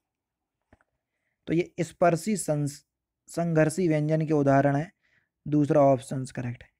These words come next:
ठीक है। ठेठ हिंदी का ठाठ के लेखक कौन है? क्वेश्चन नंबर ट्वेंटी फर्स्ट, जल्दी से बताओ। तो सही आंसर हो जाएगा अयोध्या सिंह उपाध्याय हरिओद,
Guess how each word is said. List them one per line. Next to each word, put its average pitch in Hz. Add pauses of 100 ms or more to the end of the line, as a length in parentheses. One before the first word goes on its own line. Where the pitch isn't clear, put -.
ठीक 165
है। 165 (380)
ठेठ 185
हिंदी 165
का 175
ठाठ 147 (200)
के 165
लेखक 151
कौन 151
है? 180
क्वेश्चन 156
नंबर 139
ट्वेंटी 135
फर्स्ट, - (220)
जल्दी 143
से 143
बताओ। 127 (4000)
तो 143
सही 175
आंसर 175
हो 170
जाएगा 175
अयोध्या 170
सिंह 170
उपाध्याय 151
हरिओद, 127